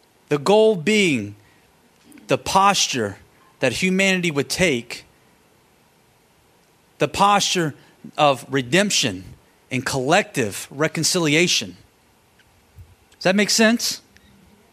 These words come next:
I'm just working some thoughts out here. This is life-altering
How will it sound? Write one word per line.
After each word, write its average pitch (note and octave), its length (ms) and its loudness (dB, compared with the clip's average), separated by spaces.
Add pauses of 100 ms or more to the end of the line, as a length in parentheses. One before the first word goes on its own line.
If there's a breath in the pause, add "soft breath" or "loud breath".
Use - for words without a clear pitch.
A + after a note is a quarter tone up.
(640)
I'm D3+ 60 -10
just D3 140 -10
working D#3+ 220 -2
some C#3+ 120 -8
thoughts C#3 340 -4
out G#2+ 140 -6
here. G2 280 -10 (2750)
This G#3+ 120 -4
is D#3 100 -2
life-altering F3 800 0